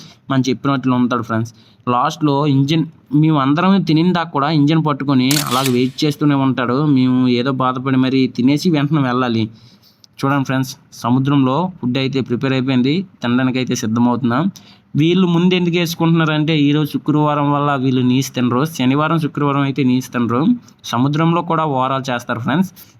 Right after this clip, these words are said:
వీళ్ళిద్దరూ వేసుకున్న తర్వాత మేము వేసుకుంటాం. మా మామయ్య అయితే వేసుకుని వెళ్ళిపోయాడు వెనక్కి, పెరిగి పేటలు తింటారు. మా వాడైతే తినేటప్పుడు కూడా చేపలు పోలు చేస్తున్నాడు. చూడండి, చారు అయితే కొంచెం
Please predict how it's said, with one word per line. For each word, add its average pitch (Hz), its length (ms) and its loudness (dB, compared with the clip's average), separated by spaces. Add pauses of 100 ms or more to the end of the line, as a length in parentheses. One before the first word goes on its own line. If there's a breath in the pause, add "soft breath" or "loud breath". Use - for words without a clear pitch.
వీళ్ళిద్దరూ 151 440 0
వేసుకున్న 156 400 0
తర్వాత 147 240 0 (180)
మేము 147 240 4
వేసుకుంటాం. 139 520 0
మా 143 120 0
మామయ్య 131 340 0
అయితే 131 200 -2
వేసుకుని - 320 -4
వెళ్ళిపోయాడు 123 420 -6
వెనక్కి, 120 420 -4 (120)
పెరిగి 120 260 0
పేటలు 123 300 -2
తింటారు. 120 360 -2 (540 soft breath)
మా 139 140 0
వాడైతే 147 360 0 (300)
తినేటప్పుడు 139 500 0
కూడా 147 220 0
చేపలు 131 320 -4
పోలు 123 220 0
చేస్తున్నాడు. 120 440 -2 (140)
చూడండి, 120 360 -2 (680 loud breath)
చారు 139 260 0
అయితే 156 220 -2 (280)
కొంచెం 131 220 2